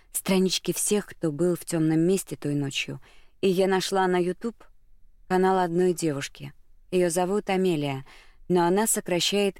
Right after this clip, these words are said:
имя до Мими. И я подумала, вдруг это она". "Мими? Мими Роц?"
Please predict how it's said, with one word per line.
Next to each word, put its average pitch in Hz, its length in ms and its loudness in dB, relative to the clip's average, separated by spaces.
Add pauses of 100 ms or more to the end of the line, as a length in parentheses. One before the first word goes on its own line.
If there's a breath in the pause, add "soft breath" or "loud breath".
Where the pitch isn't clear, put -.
имя 190 300 0
до 143 160 -2
Мими. 170 500 0 (380)
И 170 60 0
я 165 120 2
подумала, 165 500 0
вдруг 151 280 -4
это 160 160 -6
она". 135 340 -4 (1300)
"Мими? 139 460 2 (1120)
Мими 170 320 6
Роц?" 190 340 0